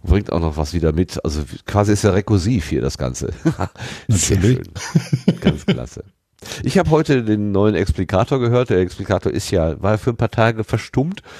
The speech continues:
Speaker 1: weil er da irgendwie, äh, raumtechnisch eingeschränkt gewesen ist. Aber er ist jetzt wieder da und er hat ein neues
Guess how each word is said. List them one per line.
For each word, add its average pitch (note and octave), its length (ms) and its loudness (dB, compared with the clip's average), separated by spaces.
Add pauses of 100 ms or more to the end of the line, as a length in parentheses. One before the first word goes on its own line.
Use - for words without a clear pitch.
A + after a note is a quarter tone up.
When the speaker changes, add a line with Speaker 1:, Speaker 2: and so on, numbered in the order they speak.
(260)
Speaker 1:
weil G#2 180 2
er G2 140 4
da F2+ 140 2
irgendwie, F2+ 640 0
äh, E2 400 2
raumtechnisch G2+ 960 -2
eingeschränkt G#2+ 640 0
gewesen F2+ 380 0
ist. F2 120 -2
Aber E2 160 0
er D2+ 60 4
ist - 140 2
jetzt F#2 140 -4
wieder C#2+ 220 -2
da A#2+ 320 2 (320)
und E2+ 380 -4
er C#2 100 2
hat E2 140 2
ein D2+ 260 2
neues E2 560 0